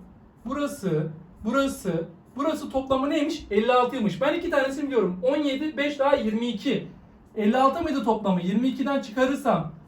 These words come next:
otuz dört mü? Yani şu iki kısımda kalan yer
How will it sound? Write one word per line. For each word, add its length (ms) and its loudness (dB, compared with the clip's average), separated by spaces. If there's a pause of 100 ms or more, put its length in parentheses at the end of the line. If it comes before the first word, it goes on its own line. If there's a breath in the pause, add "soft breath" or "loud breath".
(160)
otuz 340 0
dört 240 2
mü? 120 4
Yani 200 2
şu 160 -6
iki 420 0 (400)
kısımda 520 0
kalan 400 2
yer 320 4